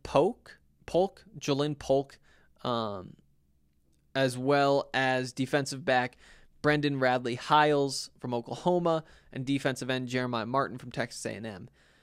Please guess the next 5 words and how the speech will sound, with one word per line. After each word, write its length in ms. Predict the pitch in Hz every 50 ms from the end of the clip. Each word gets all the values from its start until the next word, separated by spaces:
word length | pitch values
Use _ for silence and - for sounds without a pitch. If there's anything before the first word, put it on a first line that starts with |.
| _ _ _ _ _ _ _ _ _ _ _ _ _ _ _ _ _ _
So 160 | - - 160
there 120 | 170 156
you 40 | 147
go. 580 | 127 123 - - - _ _ _ _ _ - 143
Um, 580 | 147 143 143 143 143 143 139 135 127 120 117